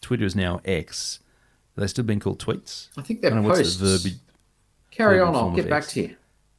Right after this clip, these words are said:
Speaker 1: Yeah, okay, please. A bit of live research here on, uh, For and Against. Uh, yeah, so home base got a bit of an upgrade, read the post on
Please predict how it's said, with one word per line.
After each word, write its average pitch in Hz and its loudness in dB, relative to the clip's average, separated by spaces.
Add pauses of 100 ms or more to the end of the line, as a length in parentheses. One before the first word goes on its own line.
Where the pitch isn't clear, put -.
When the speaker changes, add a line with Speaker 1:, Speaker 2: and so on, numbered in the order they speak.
(260)
Speaker 1:
Yeah, 101 4
okay, 92 -4
please. 87 -2
A 87 -6
bit 98 0
of 95 2
live 85 0
research 85 -2
here 80 -4
on, 82 -6
uh, 80 -6 (440)
For - -2
and 90 2
Against. 92 0 (280)
Uh, 104 6
yeah, 123 6
so 92 0
home 151 6
base 120 2
got 98 0
a 95 -2
bit 98 -2
of 110 0
an 117 2
upgrade, 76 0
read 85 -2
the 80 -4
post - -6
on 76 -8